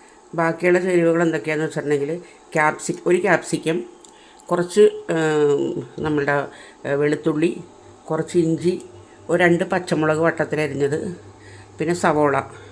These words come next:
അറിയാൻ പാടില്ല ഇതിന് അരിയുന്നത് ഏത് രീതിയിലാണെന്നുള്ളത്, ക്യൂബ്സായിട്ട്. എല്ലാം അരിഞ്ഞെല്ലാം റെഡിയാക്കി വെച്ചിട്ടുണ്ടേ. അപ്പോൾ ഇനി നമുക്ക് തുടങ്ങാം, പരിപാടിയിലേക്ക് കിടക്കാവേ. ഇനിയിപ്പോൾ നമുക്ക് കോളിഫ്ലവർ വറുക്കാനായിട്ടൊരു ചട്ടി അടപ്പത്ത് വെച്ച് കൊടുത്തിട്ടുണ്ട്. അതിനകത്തേക്ക് വെളിച്ചെണ്ണ ഒരിക്കലും ഉപയോഗിക്കരുത് കേട്ടോ.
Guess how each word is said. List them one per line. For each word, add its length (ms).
അറിയാൻ 280
പാടില്ല 220
ഇതിന് 160
അരിയുന്നത് 360
ഏത് 180
രീതിയിലാണെന്നുള്ളത്, 760
ക്യൂബ്സായിട്ട്. 600
എല്ലാം 160
അരിഞ്ഞെല്ലാം 420
റെഡിയാക്കി 360
വെച്ചിട്ടുണ്ടേ. 440
അപ്പോൾ 180
ഇനി 160
നമുക്ക് 260
തുടങ്ങാം, 380
പരിപാടിയിലേക്ക് 580
കിടക്കാവേ. 360
ഇനിയിപ്പോൾ 240
നമുക്ക് 160
കോളിഫ്ലവർ 560
വറുക്കാനായിട്ടൊരു 540
ചട്ടി 260
അടപ്പത്ത് 320
വെച്ച് 160
കൊടുത്തിട്ടുണ്ട്. 420
അതിനകത്തേക്ക് 540
വെളിച്ചെണ്ണ 400
ഒരിക്കലും 320
ഉപയോഗിക്കരുത് 500
കേട്ടോ. 200